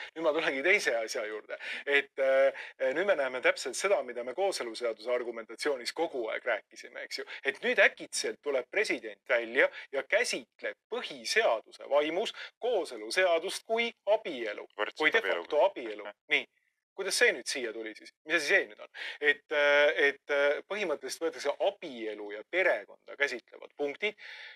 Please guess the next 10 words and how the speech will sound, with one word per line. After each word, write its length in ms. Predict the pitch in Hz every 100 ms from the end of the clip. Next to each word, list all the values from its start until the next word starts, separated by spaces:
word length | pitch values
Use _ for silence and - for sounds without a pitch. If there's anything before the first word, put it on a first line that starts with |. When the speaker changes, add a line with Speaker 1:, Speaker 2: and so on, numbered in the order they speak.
| -
Speaker 1:
ja 80 | 147
siis, 220 | 185 175
äh, 520 | - 165 147 143 143 165
lükatakse 560 | 196 170 - 131 139
see, 300 | 127 131 131
äh, 260 | 135 147 131 139
lihtsalt 300 | - 127 -
nagu 160 | 117 127
kooseluseaduse 680 | 160 123 127 131 127 117 127
konteksti 560 | 214 - 139 - 139